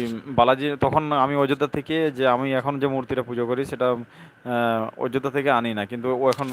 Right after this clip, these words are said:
আগে যে মূর্তিটা ছিল আমার কাছে ছোট মূর্তি, ওটা এখন সেবা করে আমার ছেলে। আর আমি হচ্ছে অযোধ্যা থেকে যে মূর্তি নিয়ে আসছি সেটার পূজা করি,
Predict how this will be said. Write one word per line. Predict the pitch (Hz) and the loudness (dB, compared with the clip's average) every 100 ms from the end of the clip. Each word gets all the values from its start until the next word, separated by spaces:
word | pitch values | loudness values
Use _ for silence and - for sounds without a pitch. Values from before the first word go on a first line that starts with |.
| 120 - | -8 0
আগে | 98 120 | 0 2
যে | 143 151 | 2 2
মূর্তিটা | 147 139 143 | 0 -2 -4
ছিল | 143 127 | -4 -2
আমার | 123 117 | -2 -2
কাছে | 123 | -6
ছোট | 113 123 | -6 -6
মূর্তি, | 120 120 117 139 | -4 -4 -4 -2
ওটা | 127 131 | 2 2
এখন | 131 | 0
সেবা | 127 123 123 | -2 2 4
করে | 123 139 | 4 -2
আমার | 131 123 135 | -2 -4 -6
ছেলে। | - 104 82 - _ _ _ - _ - - - - - - - - - - _ | -8 -6 -6 -12 _ _ _ -20 _ -20 -20 -20 -20 -20 -20 -20 -20 -20 -20 _
আর | - 92 92 | -2 2 2
আমি | 64 104 117 | 0 -4 -4
হচ্ছে | 123 113 123 | -6 -2 0
অযোধ্যা | 120 127 131 | 2 4 4
থেকে | 131 131 | 2 -4
যে | 127 | -4
মূর্তি | 120 117 123 | -6 -8 -8
নিয়ে | 117 113 | -6 -6
আসছি | 107 | -8
সেটার | 131 110 117 110 | -10 -6 -6 -6
পূজা | 113 113 | -2 -2
করি, | 107 110 | -2 -8